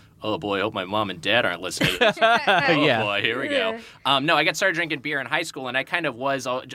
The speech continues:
Speaker 1: always just okay with the, I accepted the taste of beer. So I, I, you know, I've had periods where I've liked s-,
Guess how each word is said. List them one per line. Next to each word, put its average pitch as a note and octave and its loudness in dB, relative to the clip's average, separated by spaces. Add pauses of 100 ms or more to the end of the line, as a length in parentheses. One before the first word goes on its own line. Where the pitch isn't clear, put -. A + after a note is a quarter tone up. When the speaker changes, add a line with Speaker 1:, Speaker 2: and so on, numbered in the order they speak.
Speaker 1:
always C3+ 2
just - -6 (220)
okay C#3 2
with A#2 -2
the, G#2+ 0
I A#2 -2
accepted A2+ -2
the A2 -12
taste G#2+ -4
of F2+ -12
beer. F#2+ -2
So G#2 4
I, G#2+ -4
I, C3+ 2
you D#3 0
know, B2+ 0
I've B2 0
had C#3 0
periods A2+ -6
where A2+ -2
I've G#2 -2
liked A2+ 0
s-, - -8